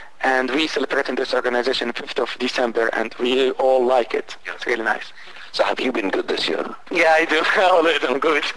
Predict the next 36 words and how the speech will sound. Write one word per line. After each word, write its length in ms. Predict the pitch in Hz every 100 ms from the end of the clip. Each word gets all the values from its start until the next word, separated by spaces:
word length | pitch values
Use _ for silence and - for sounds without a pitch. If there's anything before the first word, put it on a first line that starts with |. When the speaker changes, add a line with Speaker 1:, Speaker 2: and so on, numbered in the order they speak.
| - - - - - - - - - - - -
Speaker 2:
So 140 | - 135
what's 200 | 147 -
your 100 | 131
prayer 220 | 117 107
for 100 | -
Christmas 380 | - 98 90 -
this 200 | 85 -
year? 180 | 82 78 - - - -
Speaker 1:
To 560 | 147 139 135 131 131 131 - -
have 380 | 127 123 120 -
peace 280 | 160 165 156
in 100 | 151
this 220 | 147 -
land 400 | 147 143 143 139
and 360 | 120 120 117 -
to, 360 | 123 120 117 - 127
yeah, 500 | 117 117 123 123 131 - - - -
<laughs> 600 | - - - - - -
that 220 | 127 -
we, 460 | 127 127 123 120 - - -
that 180 | 139 -
we 120 | 156
can 320 | - 143 131
have 400 | 135 139 135 135 -
a 220 | 139 135
lot 320 | 131 139 143
of 120 | 135 - -
visitors 640 | 135 139 139 135 131 - -
to 80 | 127
Bethlehem, 760 | 143 135 139 135 131 131 131 - - - - - -
uh, 200 | 127 123
from 340 | - 127 127 -
all 220 | 143 143
the 100 | 135
world, 400 | 127 131 131 127
because 320 | 123 123